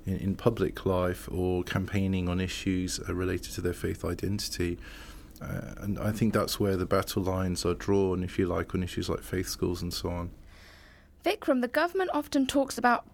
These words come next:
Speaker 2: British values, but are these so different from Muslim values?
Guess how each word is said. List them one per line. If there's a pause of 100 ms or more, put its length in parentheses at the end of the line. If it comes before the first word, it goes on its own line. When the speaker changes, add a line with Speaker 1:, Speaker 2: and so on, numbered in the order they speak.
Speaker 2:
British
values,
but (140)
are
these
so
different
from
Muslim
values?